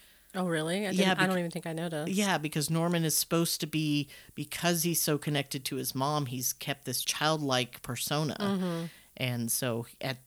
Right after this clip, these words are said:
Speaker 2: at that moment, him reacting to finding out that Mother killed Marion,
Speaker 1: Mm-hmm.
Speaker 2: uh, he, he's supposed to be m-, reverting more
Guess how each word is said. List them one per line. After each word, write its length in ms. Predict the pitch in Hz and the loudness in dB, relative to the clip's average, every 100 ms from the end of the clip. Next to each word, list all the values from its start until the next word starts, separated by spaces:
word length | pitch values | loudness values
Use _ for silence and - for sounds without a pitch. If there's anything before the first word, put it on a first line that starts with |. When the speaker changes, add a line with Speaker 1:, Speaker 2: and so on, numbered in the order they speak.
| - | -10
Speaker 2:
at 220 | 127 123 | -8 0
that 240 | 139 139 | 2 2
moment, 560 | 131 139 143 135 113 - | 0 0 2 2 0 -2
him 240 | - 131 | -4 -2
reacting 800 | 123 113 120 127 - 131 117 117 | -2 -2 -2 -4 -4 -4 -2 -4
to 420 | - 123 113 110 - | -4 -4 -2 -4 -8
finding 480 | - 135 131 120 120 | -8 -4 -2 -2 -2
out 260 | 120 117 - | -4 -6 -6
that 440 | 110 - - - - _ | -6 -6 -6 -8 -10 _
Mother 440 | 143 139 127 127 127 | -2 0 0 -4 -6
killed 560 | - 127 120 120 - - | -4 -2 -2 -4 -10 -4
Marion, 540 | 139 139 120 80 92 | 0 2 2 -2 -4
Speaker 1:
Mm-hmm. 360 | - 185 170 160 156 - | -2 -2 -2 -6 -8 -12
Speaker 2:
uh, 340 | - 120 - - | -6 -6 -6 -8
he, 360 | 127 - 147 - | -10 -6 -6 -4
he's 280 | 147 139 | -4 -2
supposed 240 | - 143 - | -2 -2 -2
to 80 | 127 | -2
be 100 | 131 | -2
m-, 220 | 127 127 156 147 - | -2 -4 -6 -8 -4
reverting 760 | 143 139 131 151 151 139 139 | -2 -2 2 2 4 2 0
more 500 | 135 135 131 123 117 | 0 0 0 0 -2